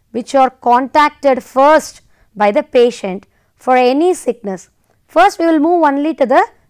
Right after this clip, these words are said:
nearby clinic. That is to say that primary health care provider is the first point of contact for all patients within a health system,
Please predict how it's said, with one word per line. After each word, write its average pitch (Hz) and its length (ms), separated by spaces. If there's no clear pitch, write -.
nearby 247 420
clinic. 254 580
That 202 160
is 240 140
to 247 140
say 285 300
that 190 360
primary 392 640
health 262 460
care 254 220
provider 214 640
is 214 160
the 302 140
first 330 720
point 269 340
of - 200
contact 247 640
for 247 180
all 294 400
patients 226 760
within 285 720
a 240 120
health 220 400
system, - 460